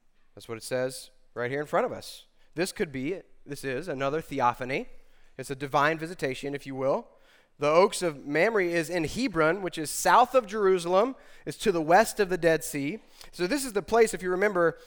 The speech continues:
uh, back in, um, chapter thirteen, verse eighteen, that Abraham had settled, and he built an altar of worship to the Lord when he had split up from Lot. All right, so it's interesting to note that chapter seventeen, verse one,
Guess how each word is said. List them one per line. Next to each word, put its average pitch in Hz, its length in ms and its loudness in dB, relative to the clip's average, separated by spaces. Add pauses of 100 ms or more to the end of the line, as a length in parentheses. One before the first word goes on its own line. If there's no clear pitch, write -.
(180)
uh, 160 120 4
back 180 240 6
in, 165 280 -2
um, 127 480 0 (140)
chapter 180 220 0
thirteen, 180 360 -4
verse 160 180 -4
eighteen, 175 380 -2
that 151 160 -2
Abraham 175 400 0
had 147 180 -2
settled, 202 640 6 (300)
and 175 140 -2
he 196 80 0
built 202 320 6
an 175 80 4
altar 185 440 4
of 151 80 -4
worship 196 360 -2
to 233 160 -4
the 208 100 0
Lord 175 520 2 (160)
when 180 160 0
he 214 140 -2
had 190 120 2
split 208 360 0
up 190 360 8
from 175 480 2 (160)
Lot. 156 420 6 (580)
All 127 60 -10
right, 170 260 2
so 180 280 6 (600)
it's 175 140 -4
interesting 214 360 -2
to 170 80 0
note 185 320 4 (200)
that 160 140 -4
chapter 202 320 2
seventeen, 180 680 -2
verse 165 300 -4
one, 147 420 0